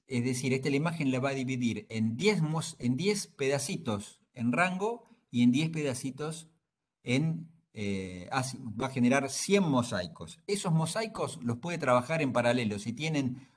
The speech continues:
una máquina con procesadores en paralelo, una i siete, por ejemplo, eh, va a usar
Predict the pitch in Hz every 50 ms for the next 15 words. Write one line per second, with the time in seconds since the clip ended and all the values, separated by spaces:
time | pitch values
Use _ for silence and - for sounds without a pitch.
0 | _ _ - 131 131 131 127 131 143 139 - 131 113 113 107 - - 107 98 95
1 | 101 98 101 98 - 117 131 131 120 - 107 98 104 104 101 104 131 165 196 180
2 | 143 113 104 104 104 101 101 101 - 156 170 190 - - - - 110 104 104 -
3 | 160 170 180 170 180 156 - - - _ _ _ _ _ _ _ _ _ _ _
4 | _ - 110 107 107 104 104 101 104 101 85 76 - - - 123 120 156 165 165
5 | 160 - 170 170 170 185 - - - -